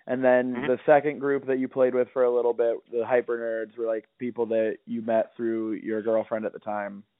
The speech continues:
Speaker 2: Yeah.
Speaker 1: But generally, when you find groups that you play with, how do you come across them? Does it just come up and you realize that you all are into it, and you're like,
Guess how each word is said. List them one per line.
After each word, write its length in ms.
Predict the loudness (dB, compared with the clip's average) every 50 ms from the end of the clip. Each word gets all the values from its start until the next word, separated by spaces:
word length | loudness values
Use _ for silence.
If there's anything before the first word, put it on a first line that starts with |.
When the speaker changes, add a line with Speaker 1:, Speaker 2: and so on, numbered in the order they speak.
| _ _ _ _ _ _ _ _ _ _ _ 0
Speaker 2:
Yeah. 100 | 4 6
Speaker 1:
But 720 | 8 8 8 6 0 -6 _ _ _ _ _ _ -18 -14
generally, 600 | -4 2 4 4 4 4 2 0 0 0 0 0 0
when 180 | 0 0 0
you 120 | -2 -6 -6 -2
find 300 | 0 0 0 0 -4 -4
groups 240 | -4 -6 -6 -6 -6 -6
that 80 | -6 -6
you 120 | -4 -6
play 240 | -4 0 2 4 4
with, 280 | 6 4 4 2 0 -2 -6 _ -14
how 800 | -6 -2 0 2 4 4 4 2 2 0 0 -2 -4 -4 -6 -10 _ _ _ _ _ _ _ _ -12
do 100 | -8 -6
you 180 | -4 -2 -4 -2
come 180 | -2 -2 -2
across 360 | -2 0 2 4 4 4 4 2 -2
them? 140 | -12 -10 -8
Does 120 | -8 -6
it 80 | -6 -4
just 140 | -6 -6 -4 -2
come 180 | -2 0 4 6
up 200 | 6 6 6 4
and 80 | 0 -4
you 120 | -4 -2
realize 320 | 0 2 4 4 4 4 2 -2 _ -10
that 80 | -8
you 140 | -4 -2 0
all 280 | 2 2 2 2 2 0
are 120 | -2 -2 -4
into 220 | -4 -4 -2 -2 0
it, 140 | 0 0
and 80 | 0 -2
you're 100 | -4 -4
like, 120 | -4 -4